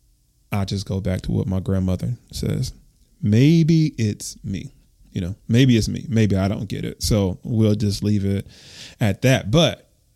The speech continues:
my take on it is like, man, we eat so bad that the moment we begin to start eating clean, it's looked at as foreign.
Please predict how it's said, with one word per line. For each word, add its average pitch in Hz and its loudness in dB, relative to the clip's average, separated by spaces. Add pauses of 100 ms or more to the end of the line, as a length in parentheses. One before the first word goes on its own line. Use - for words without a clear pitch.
my 143 0
take 104 -2
on 107 0
it 107 0
is 107 0
like, 107 -2
man, 180 2
we 170 2
eat 190 0
so 165 2
bad 123 2
that 107 -2
the 101 -4
moment 123 2
we 117 2
begin 117 2
to 107 -2 (600)
start 123 -4
eating 139 2
clean, 220 2 (460)
it's 143 4
looked 180 2
at 120 4
as 110 0
foreign. 156 0